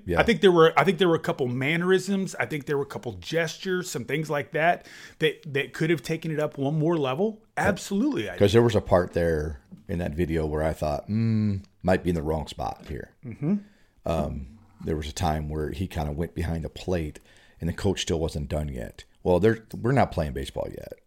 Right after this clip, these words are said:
Speaker 1: so we
Speaker 2: Yeah.
Speaker 1: probably don't need to go behind a plate there.
Speaker 2: Yeah.
Speaker 1: But yes, A for sure. I think there's some few little minor, that's just, just an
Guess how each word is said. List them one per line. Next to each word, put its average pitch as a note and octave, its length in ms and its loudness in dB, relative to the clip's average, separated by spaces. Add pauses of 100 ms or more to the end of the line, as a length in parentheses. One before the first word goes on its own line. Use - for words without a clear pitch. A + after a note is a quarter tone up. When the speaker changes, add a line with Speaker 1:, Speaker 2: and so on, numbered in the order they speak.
(160)
Speaker 1:
so F2+ 140 -2
we F2 80 4
Speaker 2:
Yeah. F2+ 60 4
Speaker 1:
probably F#2 260 4
don't E2+ 100 0
need E2 120 -4
to C#2+ 40 -10
go D2 100 -6
behind D2+ 240 -6
a B1+ 40 -12
plate - 260 -10
there. - 260 -14 (220)
Speaker 2:
Yeah. - 140 -12
Speaker 1:
But G2+ 260 4
yes, F2+ 320 4 (100)
A G#2+ 240 4
for F#2+ 200 0
sure. F2+ 420 2 (240)
I - 80 -16
think F2+ 160 -6
there's E2 160 -4
some D#2 220 -6
few A#2+ 280 2
little G2 400 4 (1000)
minor, F#2+ 440 4
that's - 200 -2
just, - 160 -4
just C#2 160 -6
an C#2 60 -10